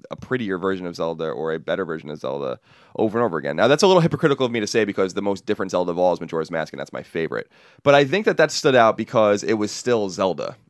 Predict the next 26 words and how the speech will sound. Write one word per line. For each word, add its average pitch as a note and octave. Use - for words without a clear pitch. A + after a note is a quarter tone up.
It A2+
was A#2+
still D3
a C3+
recognizable G#2+
Zelda F2+
game. E2
Link F2
was E2+
still D#2+
recognizable C#2+
as A1+
Link. F2
There D2
was D2+
no D2
motion D#2+
controls. D#2+
There A#1
was -
no A1+
stylus F2
controls. E2
There D2+
was D#2+
no D#2